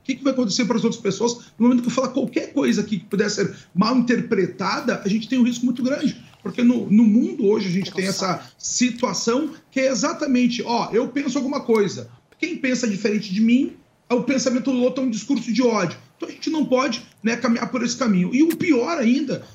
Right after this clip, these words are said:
Speaker 1: é que a gente vive num momento muito perigoso no qual, quando tu acha que tu tá certo e tu acha que o Estado está errado, tu tá te colocando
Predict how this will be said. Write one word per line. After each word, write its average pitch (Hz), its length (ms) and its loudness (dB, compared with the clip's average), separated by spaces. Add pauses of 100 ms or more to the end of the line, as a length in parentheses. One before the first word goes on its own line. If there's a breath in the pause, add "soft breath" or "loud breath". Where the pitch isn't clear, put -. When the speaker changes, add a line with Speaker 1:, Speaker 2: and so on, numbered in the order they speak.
Speaker 1:
é 185 60 -4
que - 100 -6
a 240 40 2
gente 240 200 2
vive 277 180 2
num 302 100 2
momento 262 300 0
muito 220 360 2
perigoso 226 800 2 (220 loud breath)
no 240 180 4
qual, 247 280 2
quando 294 200 -2
tu 247 200 0
acha 247 260 -4
que - 100 -12
tu 277 120 -4
tá 262 140 -2
certo 175 480 -6 (220 soft breath)
e 220 80 -4
tu 247 160 -2
acha 247 260 -2
que - 140 -6
o 240 60 2
Estado 302 440 -4
está 240 180 -4
errado, 208 580 -6 (200 loud breath)
tu 220 80 -14
tá 277 140 -4
te - 100 -10
colocando 302 300 -4